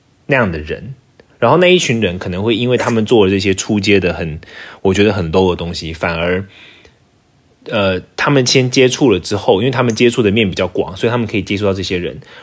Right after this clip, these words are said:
然后之后这些人等到他们受不了他们的东西的时候，这些人就变成我的受众。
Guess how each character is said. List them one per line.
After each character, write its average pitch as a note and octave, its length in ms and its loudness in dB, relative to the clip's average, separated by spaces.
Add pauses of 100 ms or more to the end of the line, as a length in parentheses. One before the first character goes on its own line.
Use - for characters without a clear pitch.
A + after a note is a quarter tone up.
然 G2 100 0
后 C3+ 140 6
之 - 240 2
后 B2+ 380 2 (240)
这 E3 100 4
些 C#3+ 160 6
人 G#2 300 2 (180)
等 A2 120 2
到 A#2 100 2
他 C#3 100 0
们 A#2+ 100 0
受 B2 200 2
不 A#2+ 100 2
了 F2 100 4
他 G#2 120 -4
们 G#2 80 -2
的 F#2+ 80 0
东 F2+ 180 -6
西 F2+ 120 -4
的 E2 60 -4
时 E2 100 -8
候， F2+ 80 -4
这 D3 120 2
些 C#3+ 80 2
人 A#2+ 80 2
就 A2 80 2
变 A2 160 0
成 F#2 80 -4
我 D2+ 80 -4
的 G#2 80 -8
受 F2+ 180 -4
众。 F2+ 220 -8